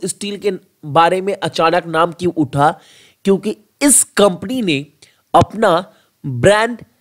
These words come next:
एम्बेसडर जो है वो नियुक्त किया है आपके ऋषभ पंत को, ऑप्शन नंबर आपका बी।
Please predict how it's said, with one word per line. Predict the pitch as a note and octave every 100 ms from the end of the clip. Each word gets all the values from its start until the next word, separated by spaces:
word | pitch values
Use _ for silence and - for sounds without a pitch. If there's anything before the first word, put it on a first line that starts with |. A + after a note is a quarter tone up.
| _ _ -
एम्बेसडर | F3 F3 F#3+ D#3+ G#3
जो | F3+ F#3
है | D3 C#3+ C#3+ -
वो | C3 D#3+ A3+
नियुक्त | G#3 G3+ -
किया | - E3+ E3
है | D#3 E3+ -
आपके | - F#3+ - F#3+
ऋषभ | D3 C#3+ F3+ C3 -
पंत | D3+ C3+
को, | - E3+
ऑप्शन | C3 B2+ - C#3
नंबर | C3+ C3+ C3+ G3 -
आपका | C3+ - C#3
बी। | B2 A#2+